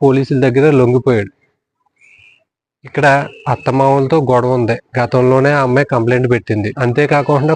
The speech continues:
కొన్నాళ్ళ నుంచి ఈ అబ్బాయికి ఆ అమ్మాయితో ఉండటం ఇష్టం లేదంట. ఆ అబ్బాయి తల్లే చెప్తుంది ఈ మాటలు. మొత్తానికి ఆ అబ్బాయికి నచ్చ చెప్పి పంపాము మేము. "So ఉండండి, శుభ్రంగా ఉండండి" అని చెప్పి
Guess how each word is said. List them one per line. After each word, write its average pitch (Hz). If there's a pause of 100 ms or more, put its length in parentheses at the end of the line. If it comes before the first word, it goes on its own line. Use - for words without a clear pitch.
కొన్నాళ్ళ 135
నుంచి 143
ఈ 139
అబ్బాయికి 120
ఆ -
అమ్మాయితో 131
ఉండటం 139
ఇష్టం 135
లేదంట. 113 (600)
ఆ 113
అబ్బాయి 117
తల్లే 131
చెప్తుంది 120
ఈ 113
మాటలు. 104 (1000)
మొత్తానికి 151
ఆ 147
అబ్బాయికి 139
నచ్చ 135
చెప్పి 143 (280)
పంపాము 139
మేము. 139 (380)
"So 139
ఉండండి, 127
శుభ్రంగా 127
ఉండండి" 123
అని 131
చెప్పి 185